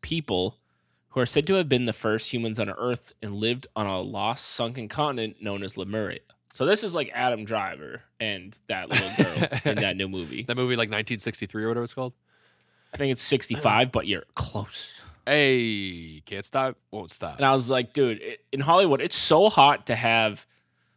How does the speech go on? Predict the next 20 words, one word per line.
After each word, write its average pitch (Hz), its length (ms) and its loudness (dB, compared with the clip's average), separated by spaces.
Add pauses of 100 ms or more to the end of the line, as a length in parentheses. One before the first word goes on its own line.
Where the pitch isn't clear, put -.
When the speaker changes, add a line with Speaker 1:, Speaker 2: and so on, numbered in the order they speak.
(100)
Speaker 1:
like, 113 320 0 (120)
a, 107 220 0 (260)
a 110 220 4 (120)
grizzly 135 500 4
old 120 360 0
guy 113 260 6
just 113 180 0
Speaker 2:
Old 147 80 -2
Speaker 1:
walking 117 320 8
Speaker 2:
guy, 110 140 2
Speaker 1:
around 110 320 4
Speaker 2:
young, 110 80 -4
Speaker 1:
with, 107 140 2
Speaker 2:
young 131 100 2
Speaker 1:
like, 107 160 2
a 117 40 -2
little 107 220 0
kid 104 300 2
right 98 200 0
now." 95 300 -6